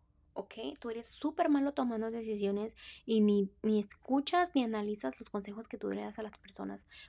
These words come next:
Por eso te va mal en el amor, clarito está. Así que échale ganas, trata de cambiar eso, trabaja en eso, ¿no? Eh, vamos a ir con los que están en un matrimonio, noviazgo.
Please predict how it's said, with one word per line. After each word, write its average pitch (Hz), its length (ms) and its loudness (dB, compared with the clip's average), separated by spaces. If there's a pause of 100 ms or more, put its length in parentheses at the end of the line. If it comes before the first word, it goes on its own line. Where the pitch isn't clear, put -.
Por 226 200 4
eso 226 180 -4
te 196 160 -4
va 190 60 -6
mal 190 180 -6
en 185 180 -6
el 185 120 -10
amor, 175 260 -18
clarito 208 420 -10
está. - 240 -10
Así - 280 -12
que 226 100 -10
échale 226 360 -8
ganas, 220 460 -2
trata 196 200 -6
de 202 80 -2
cambiar 202 320 -4
eso, 196 360 -6 (320)
trabaja 214 520 -2
en 214 100 2
eso, 196 260 -6
¿no? 220 200 -8 (760)
Eh, 214 340 -2
vamos 214 360 -4
a 226 80 -4
ir 208 160 -2
con 226 120 -4
los 226 100 -8
que - 60 -20
están 208 180 -6
en 214 100 -2
un 214 80 -6
matrimonio, 202 640 -6
noviazgo. 196 640 -6